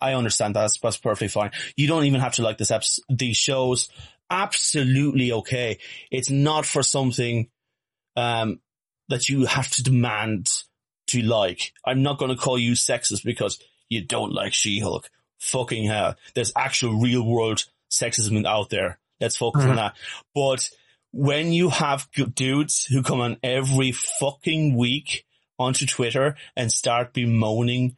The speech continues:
Speaker 1: She-Hulk, a show that they claim is so terrible that they still must watch it every week. Like,
Speaker 2: Yeah.
Speaker 1: go fuck yourselves, you losers.
Speaker 2: <laughs> Yeah.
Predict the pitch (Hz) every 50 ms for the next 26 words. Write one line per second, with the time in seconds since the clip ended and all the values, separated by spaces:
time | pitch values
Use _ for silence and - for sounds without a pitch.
0 | _ - - - - 123 117 117 107 123 127 131 131 127 - - - - - -
1 | _ - 117 - - - - 131 127 127 143 156 156 147 _ _ _ _ - 131
2 | 123 117 - - 123 117 110 113 110 - - 123 120 120 113 107 92 - - -
3 | 135 151 160 151 - - 160 156 165 147 120 117 107 110 113 - - _ - 147
4 | 151 170 - - - 320 294 262 277 - - 349 359 381 - - 123 - 180 202
5 | 269 254 247 254 262 240 190 - - - _ _ _ _ _ _ _ _ _ _
6 | _ _ _ - 127 120 - 190 190 190 185 170 - - 147 - _ - 262 294
7 | 254 - - - - - 113 107 - - 113 113 - - - - 107 104 104 -
8 | - 127 113 117 117 113 117 120 135 147 135 - 101 - - - - - - _
9 | _ _ - - _ _ _ _ _ _ - - - _ _ - - - - -
10 | 233 165